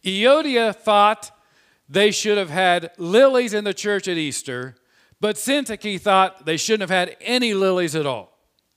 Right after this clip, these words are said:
Is that a doctrinal issue? Of course not. What is it? It's a matter of personal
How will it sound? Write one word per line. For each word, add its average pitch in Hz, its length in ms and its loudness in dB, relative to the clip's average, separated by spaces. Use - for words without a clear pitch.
Is 151 120 -2
that 226 200 4
a 220 40 -2
doctrinal 208 520 0
issue? 226 420 -2
Of - 100 -20
course 262 300 -4
not. - 260 -20
What 180 220 0
is 254 220 0
it? 98 220 -12
It's 170 180 -8
a 185 60 -2
matter 202 500 -2
of 170 220 -6
personal 220 840 -2